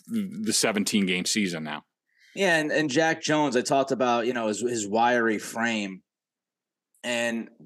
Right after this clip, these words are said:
Speaker 2: that was one question about his on-field ability and how he would transition to the N F L.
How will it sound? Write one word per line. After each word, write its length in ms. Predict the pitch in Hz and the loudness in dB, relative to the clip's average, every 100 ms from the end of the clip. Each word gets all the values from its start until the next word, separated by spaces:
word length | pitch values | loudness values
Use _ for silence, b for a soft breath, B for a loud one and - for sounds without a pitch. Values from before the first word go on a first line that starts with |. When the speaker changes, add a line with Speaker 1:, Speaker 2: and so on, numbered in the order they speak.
| _ - | _ -6
Speaker 2:
that 260 | 135 135 | 0 2
was 180 | 123 113 | 2 0
one 300 | 113 127 117 | 0 0 -2
question 400 | - 123 123 120 | 0 0 0 -4
about 260 | 113 110 107 | 0 0 0
his 140 | 101 | -2
on-field 880 | 113 123 131 - 113 107 98 98 - b b b b _ | 0 0 -2 -4 0 2 2 -2 -6 b b b b _
ability 560 | 127 - 120 117 110 110 | 0 4 4 6 4 0
and 100 | 107 | 0
how 240 | 123 120 | 0 4
he 100 | 123 | 4
would 120 | 113 | 2
transition 680 | - 117 110 117 110 117 107 | 0 -4 0 0 0 -2 -2
to 100 | 117 | 0
the 140 | 110 | 0
N 100 | 113 | 0
F 180 | 110 - | 0 0
L. 440 | 165 160 123 107 | 2 4 2 0